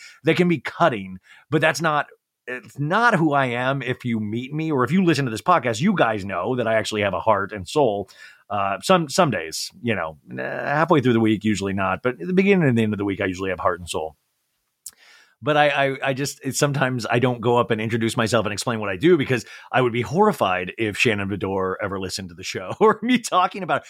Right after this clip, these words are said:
like, that, that, that will sometimes keep me up at night because I've gotten now hip to the fact that certain housewives and certain Bravo celebrities do listen to the show. Shout out if you guys are listening, please stop. Um, i-,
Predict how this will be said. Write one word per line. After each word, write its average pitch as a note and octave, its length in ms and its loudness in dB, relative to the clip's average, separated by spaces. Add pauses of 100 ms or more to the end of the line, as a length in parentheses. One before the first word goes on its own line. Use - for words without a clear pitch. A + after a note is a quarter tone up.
(200)
like, E3+ 140 2
that, F3+ 200 2 (200)
that, C#3+ 340 -6
that D3 200 0
will C3 80 -4
sometimes C#3 360 0
keep C3 140 -4
me B2+ 80 -2
up F3+ 120 4
at G#3 60 -2
night B2 260 -2
because B2+ 240 -4
I've A#2 240 0 (140)
gotten C3+ 320 2
now A#2+ 200 -2
hip A#2 220 -4
to - 80 -6
the G#2+ 80 -4
fact A2+ 260 0
that G#2+ 180 0 (280)
certain B2+ 440 0
housewives A2 640 2
and G#2 80 -10
certain G#2+ 200 -6
Bravo G#2 240 -2
celebrities F#2+ 420 -4
do F3 360 4
listen A#2+ 320 0
to G2+ 40 -10
the G2 100 -10
show. G2 360 -6
Shout C3 260 2
out C3+ 140 6
if C3 100 -2
you B2+ 80 -2
guys A#2+ 180 0
are A#2 60 -4
listening, A2+ 540 -4
please B2+ 200 -4
stop. B2 380 2 (540)
Um, B2 400 2 (480)
i-, - 100 -20